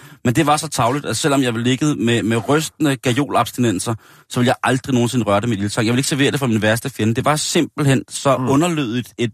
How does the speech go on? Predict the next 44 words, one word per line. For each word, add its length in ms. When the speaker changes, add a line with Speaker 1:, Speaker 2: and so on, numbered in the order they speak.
Speaker 1:
et 140
produkt, 460
og 120
jeg 100
tænkte 240
bare, 200
hvordan 180
skal 160
det 80
nogensinde 440
redde 120
mig? 240
At 100
I 40
har 80
brugt, 340
I 40
har 80
misbrugt 500
ordet 240
pizza, 360
I 60
har 80
misbrugt 400
ordet 240
burger. 280
Man 80
kan 180
godt 200
få 60
dårlig 360
pizza, 260
man 120
kan 80
også 100
godt 100
få 60
dårlig 280
burger. 200
Jeg 80
har 60
prøvet 300
det 80
hele. 220